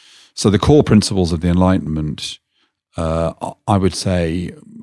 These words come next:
following from the French historian and philosopher, uh, Todorov, are, uh, universalism,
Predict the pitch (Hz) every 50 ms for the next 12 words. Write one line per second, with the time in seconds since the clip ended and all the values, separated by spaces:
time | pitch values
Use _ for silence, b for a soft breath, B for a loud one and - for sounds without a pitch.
0 | - - - - - 104 90 85 85 82 76 - - 92 87 78 - - 95 90
1 | 82 - - - - 92 87 - 110 101 92 85 82 82 - 92 87 87 - -
2 | - 82 87 90 - - - 92 87 82 - - 104 101 98 92 82 - b b
3 | b b b b b b _ _ _ _ - 113 110 113 113 110 110 104 101 95
4 | 90 - _ _ _ _ _ _ _ _ - - 98 92 95 - - _ _ _
5 | _ _ _ _ _ _ _ _ _ _ _ _ _ 107 107 127 135 135 113 110
6 | 113 110 107 - - - 82 82 80 82 95 131 135